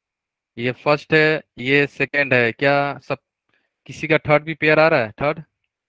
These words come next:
बोलो, किसी को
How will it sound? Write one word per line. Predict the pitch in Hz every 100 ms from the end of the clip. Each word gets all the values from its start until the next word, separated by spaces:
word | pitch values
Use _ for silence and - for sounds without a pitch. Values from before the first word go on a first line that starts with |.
| _
बोलो, | 120 139 165 _ _ _ _ _ _ _ _ _ _ _ _ _ _ _ _ _ _ _ _ _ _ _ _ _ _
किसी | 135 - 156
को | - 156 156 151 151 151 151 -